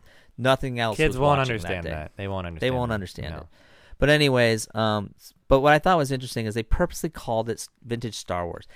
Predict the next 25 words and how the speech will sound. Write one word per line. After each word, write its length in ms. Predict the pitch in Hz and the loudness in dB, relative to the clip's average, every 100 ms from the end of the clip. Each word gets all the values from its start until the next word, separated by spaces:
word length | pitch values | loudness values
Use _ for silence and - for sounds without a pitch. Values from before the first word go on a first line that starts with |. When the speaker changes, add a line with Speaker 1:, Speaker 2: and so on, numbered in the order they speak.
| - | -10
Speaker 1:
And 140 | - 131 | -6 -6
even 320 | 160 175 214 | -4 -4 0
the 100 | 170 | 0
logos 800 | 123 107 107 110 123 131 139 - - | 0 2 2 4 4 2 0 -6 -8
that 140 | 107 | -4
they 160 | 117 110 | -2 -2
did, 420 | 98 101 98 117 | -2 0 0 0
Speaker 2:
Well, 120 | 151 160 | 0 4
it 80 | 190 | 6
is 80 | |
Speaker 1:
ironically, 440 | 240 - 113 120 117 | 6 4 2 0 0
'cause 160 | - | -2
I, 100 | 104 | -2
Speaker 2:
vintage. 280 | - - - - _ _ _ _ _ _ | -2 -6 -16 -20 _ _ _ _ _ _
Speaker 1:
Right, 180 | - 143 | -6 -4
it 140 | - 143 | 0 -2
is 100 | 147 | 0
vintage, 420 | 156 175 160 120 | 2 2 0 0
but 160 | 120 107 _ - | 0 -2 _ -20
hear 300 | - 147 135 | -6 -4 -2
me 180 | 113 101 | 0 0
out. 300 | 95 80 - | 0 -2 -8
Hear 200 | - 107 | -8 -4
me 160 | 95 101 | -2 -2
out. 280 | 92 - | -2 -4